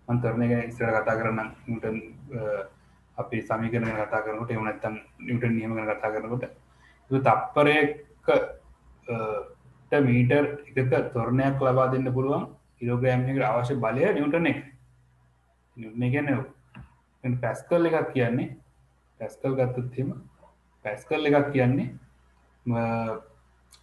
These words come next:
අපි ගත්තොත් වර්ග මීටරයක වර්ගඵලයක් තියෙනවා. වර්ග මීටරයක් කියන්නේ පුතා මේ විදිහට මේ පැත්තට මීටරයයි,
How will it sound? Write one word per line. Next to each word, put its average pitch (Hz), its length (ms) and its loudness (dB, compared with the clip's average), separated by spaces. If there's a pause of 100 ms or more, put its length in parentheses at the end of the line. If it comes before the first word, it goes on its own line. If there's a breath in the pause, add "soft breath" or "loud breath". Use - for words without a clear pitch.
අපි 131 260 4
ගත්තොත් 127 420 6 (1080)
වර්ග 143 300 4
මීටරයක 160 300 4
වර්ගඵලයක් 147 540 4
තියෙනවා. 104 280 -10 (220)
වර්ග 113 220 -2
මීටරයක් 120 340 0
කියන්නේ 123 160 0
පුතා 123 220 -4 (720)
මේ 117 140 -6
විදිහට 120 220 -4
මේ 110 120 -8
පැත්තට 113 300 -8 (440)
මීටරයයි, 120 600 -2